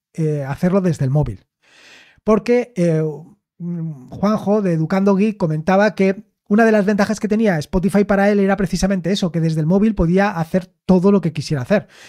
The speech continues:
Es decir, desde el móvil grababa el podcast, lo podía, eh, escribir lo que quisiera escribir y lo publicaba en Spotify.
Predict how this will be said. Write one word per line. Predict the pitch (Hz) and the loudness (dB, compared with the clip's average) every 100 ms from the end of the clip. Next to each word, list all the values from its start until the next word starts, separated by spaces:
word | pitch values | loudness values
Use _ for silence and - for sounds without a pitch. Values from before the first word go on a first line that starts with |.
| - | -8
Es | 156 | -2
decir, | 165 190 151 | 0 2 0
desde | 143 147 | -2 -2
el | |
móvil | 156 180 202 233 _ _ | 0 4 2 0 _ _
grababa | 151 147 156 170 175 | -8 -4 -2 0 0
el | 165 | 0
podcast, | 214 208 233 269 - _ _ | -2 2 0 0 -6 _ _
lo | 165 160 | -2 0
podía, | 156 156 202 180 151 139 | 2 2 4 2 0 -4
eh, | 175 160 156 | -2 -2 -2
escribir | 156 - 143 156 180 185 180 | -6 -4 -2 2 4 4 4
lo | 185 | 2
que | 175 165 | 0 -4
quisiera | 175 185 180 | -2 0 0
escribir | - 220 262 285 - 202 | 0 0 0 -2 -4 -2
y | 208 247 - | 0 -2 0
lo | 175 165 | 0 2
publicaba | 165 160 170 170 | 0 0 0 0
en | 175 | -2
Spotify. | 156 147 131 123 107 | -4 -6 -8 -8 -12